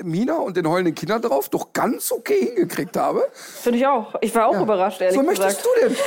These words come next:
Speaker 2: Ja,
Speaker 1: Möchtest
Speaker 2: aber ich,
Speaker 1: du denn?
Speaker 2: ich erzähle das jetzt ganz pragmatisch, weil mir wird das heute nicht passieren. Wir hatten eine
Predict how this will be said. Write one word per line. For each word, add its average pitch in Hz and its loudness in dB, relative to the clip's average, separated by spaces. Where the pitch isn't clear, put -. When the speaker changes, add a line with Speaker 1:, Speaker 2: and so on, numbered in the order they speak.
Speaker 2:
Ja, 311 4
Speaker 1:
Möchtest 277 4
Speaker 2:
aber 240 2
ich, 262 2
Speaker 1:
du 480 0
denn? 392 2
Speaker 2:
ich 247 -2
erzähle 247 0
das 294 -2
jetzt 254 -2
ganz 254 -2
pragmatisch, 240 -4
weil 226 0
mir 220 -2
wird 240 -2
das 240 -6
heute 262 -2
nicht 233 -6
passieren. 180 -2
Wir 196 0
hatten 208 -2
eine 180 0